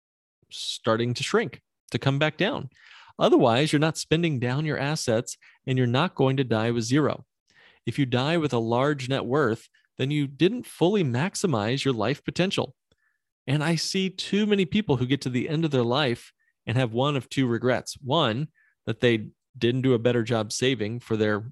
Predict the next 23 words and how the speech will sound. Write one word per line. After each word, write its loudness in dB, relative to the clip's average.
eventual, 0
uh, -2
need 2
in -2
retirement. 0
But -2
two, 4
people 4
who 4
didn't 0
spend 0
enough -4
to -4
enjoy 0
what -2
they 2
so 4
diligently 0
saved. -2
So 4
you 2
might 0
consider 0